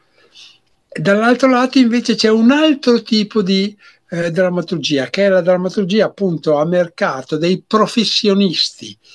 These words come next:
perché questi sono dilettanti, eh. Nel Rinascimento ci sono pochi professionisti.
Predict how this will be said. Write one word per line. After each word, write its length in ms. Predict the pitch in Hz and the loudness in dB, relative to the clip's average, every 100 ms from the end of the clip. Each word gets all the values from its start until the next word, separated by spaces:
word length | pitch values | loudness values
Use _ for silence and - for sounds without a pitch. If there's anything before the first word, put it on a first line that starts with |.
| - | -20
perché 220 | - 202 247 | -8 -8 -2
questi 240 | 262 247 | -2 0
sono 200 | 202 196 | -2 0
dilettanti, 840 | 220 202 - 202 190 143 127 131 | 0 -2 -2 -2 -2 -4 -12 -16
eh. 260 | 135 170 185 _ _ - - _ | -10 -10 -10 _ _ -20 -20 _
Nel 160 | - 165 | -4 0
Rinascimento 1200 | 165 175 165 160 190 180 156 127 - 139 143 147 - - - | 0 -2 -4 -4 -2 -2 -2 -4 -6 -6 -6 -10 -16 -20 -16
ci 160 | - - | -10 -6
sono 300 | - 156 139 | -4 -4 -2
pochi 640 | - 202 165 - - 123 - _ _ _ _ | 2 4 4 0 -8 -10 -14 _ _ _ _
professionisti. 1040 | 151 135 131 - - 123 107 101 - - | -8 -6 -6 -6 -6 -8 -10 -10 -12 -14